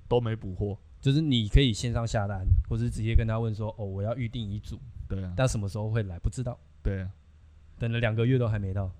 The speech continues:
Speaker 1: 对啊。
Speaker 2: 我干，澳，澳洲，澳洲应该自己有厂可以做吧？
Speaker 1: 通常是进大陆的。
Speaker 2: 哦，也是进大陆的。
Speaker 1: 对啊，那我
Speaker 2: 哦。
Speaker 1: 那相对来说，我昨天去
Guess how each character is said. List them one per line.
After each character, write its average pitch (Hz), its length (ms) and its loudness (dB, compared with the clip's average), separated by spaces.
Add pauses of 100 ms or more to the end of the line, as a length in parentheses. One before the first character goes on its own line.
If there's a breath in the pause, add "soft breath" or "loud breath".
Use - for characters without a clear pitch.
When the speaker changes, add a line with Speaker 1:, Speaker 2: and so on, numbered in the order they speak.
(140)
Speaker 1:
对 98 140 0
啊。 95 160 -6 (200)
Speaker 2:
我 135 140 -6
干， 160 220 -2 (100)
澳， 190 80 2
澳 202 180 -2
洲， 226 240 -4 (100)
澳 262 120 -4
洲 226 160 0
应 214 60 2
该 208 120 2
自 202 180 -6
己 95 300 -4
有 90 180 0
厂 90 340 8
可 117 120 -4
以 104 80 -2
做 98 260 -4
吧？ - 180 -14 (1300)
Speaker 1:
通 143 180 4
常 104 200 2
是 113 100 -4 (300)
进 104 300 -4 (160)
大 107 160 -2
陆 101 160 -2
的。 90 120 -6 (280)
Speaker 2:
哦， 98 140 -6
也 92 120 -4
是 110 100 -4
进 110 160 -4
大 98 180 0
陆 90 180 0
的。 101 80 -6
Speaker 1:
对 110 120 -12
啊， - 260 -4
那 - 80 -14
我 98 80 -4
Speaker 2:
哦。 120 600 -2
Speaker 1:
那 - 240 4
相 143 260 -2
对 147 120 -2
来 117 120 0
说， 120 140 2
我 113 180 0
昨 104 140 -4
天 123 600 -2
去 110 540 -4